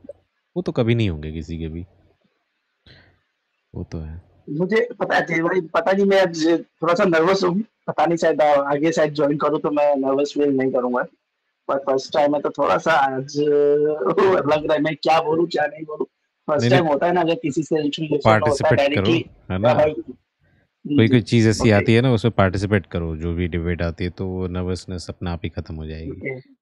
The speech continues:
Speaker 2: But J भाई, मेरे को actually क्या है ना, अ, उतना, मीन्स, अ, debate करना नहीं आता है। Means क्या है ना, मैं hyper टाइप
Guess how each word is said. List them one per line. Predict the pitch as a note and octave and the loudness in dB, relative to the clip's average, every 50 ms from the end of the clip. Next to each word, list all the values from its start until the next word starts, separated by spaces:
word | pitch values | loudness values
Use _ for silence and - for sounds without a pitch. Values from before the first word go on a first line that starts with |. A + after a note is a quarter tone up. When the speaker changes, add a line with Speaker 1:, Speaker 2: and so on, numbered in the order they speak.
| _ _ _ _ _ _ _ _ _ - D#4+ _ _ _ A3 | _ _ _ _ _ _ _ _ _ -20 _ _ _ _ -6
Speaker 2:
But | F3 D3 C#3+ C3 A2 - - - | -4 -4 -4 -4 -12 -14 -12 -6
J | D3 C#3+ C#3 D3 | -4 -2 -2 -2
भाई, | D3+ D3+ D#3+ D#3+ | -2 -2 -2 0
मेरे | D3+ C#3+ C#3 C3 C#3 | 0 2 2 2 0
को | C#3 C#3+ C#3 | 0 0 -2
actually | C3+ - - C#3+ C#3+ C#3 | -2 -2 0 -2 -2 0
क्या | - C#3+ C3 A#2+ | 0 0 0 0
है | B2 | -2
ना, | C#3 D3+ D3+ | -4 -8 -10
अ, | D3 - - C3 B2 B2 - B2+ - - - - | -14 -12 -12 -10 -8 -6 -6 -6 -8 -10 -8 -8
उतना, | - - - F3 E3 E3 E3 E3 E3 E3 E3 - - - C#3+ | -8 -6 -4 -2 0 2 2 2 2 2 0 0 -2 0 0
मीन्स, | C#3 C#3 D3 D#3 - - - - - C3+ B2+ | 2 2 0 -2 -6 -14 -20 -14 -8 -4 -2
अ, | B2+ B2+ | 0 0
debate | C3 C3 - F3+ E3+ F3 F#3+ F#3+ - | -2 0 0 0 2 2 0 0 0
करना | F3+ D#3+ D#3 D#3 | 0 0 2 2
नहीं | D3+ C#3+ C#3+ C3 | 2 2 2 0
आता | A2+ A2 - - F#2+ | -2 -4 -10 -12 -16
है। | G#2+ - _ _ _ _ _ _ _ - | -16 -16 _ _ _ _ _ _ _ -6
Means | D3 E3+ E3 E3+ | -4 -4 -4 -2
क्या | - F#3 E3 | 0 2 2
है | D#3+ | 2
ना, | F3 F3+ | 2 2
मैं | F3+ D#3+ | 0 2
hyper | C#3 D3 C#3+ C#3+ - D#3+ | 2 2 2 2 2 0
टाइप | D#3 - B2 A2+ | 0 0 -2 -4